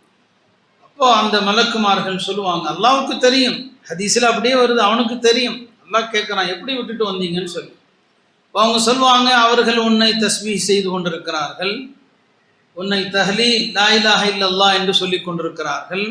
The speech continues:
அல்ஹம்துலில்லாஹ் என்று உன்னை போற்றிக் கொண்டிருக்கிறார்கள், லா இலாஹ இல்லல்லாஹ் என்று உனது வஹ்தானியத்தை சொல்லிக் கொண்டிருக்கிறார்கள்" என்றெல்லாம் சொல்லுவாங்க. அப்ப அல்லாஹ் கேட்பான், "அவர்கள் என்ன நாடுகிறார்கள்?" அப்ப மலக்குகள் சொல்லுவாங்க,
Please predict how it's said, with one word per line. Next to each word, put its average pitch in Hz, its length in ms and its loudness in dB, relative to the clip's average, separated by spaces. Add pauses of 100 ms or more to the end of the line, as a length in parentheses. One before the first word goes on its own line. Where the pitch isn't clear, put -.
(680)
அல்ஹம்துலில்லாஹ் 196 840 2
என்று 175 280 0
உன்னை 180 320 -4
போற்றிக் 190 360 -6
கொண்டிருக்கிறார்கள், 170 1000 -4 (580)
லா 202 160 4
இலாஹ 214 400 4
இல்லல்லாஹ் 196 600 2
என்று 185 200 2
உனது 190 380 2
வஹ்தானியத்தை 220 840 0 (300)
சொல்லிக் 226 320 -4
கொண்டிருக்கிறார்கள்" 185 760 -6
என்றெல்லாம் 190 520 -2
சொல்லுவாங்க. 160 440 -12 (840)
அப்ப - 180 -8
அல்லாஹ் 269 200 0
கேட்பான், 254 380 4
"அவர்கள் 247 280 4
என்ன 240 280 4
நாடுகிறார்கள்?" 233 800 2 (1800)
அப்ப 247 240 0
மலக்குகள் 226 500 0
சொல்லுவாங்க, 196 680 0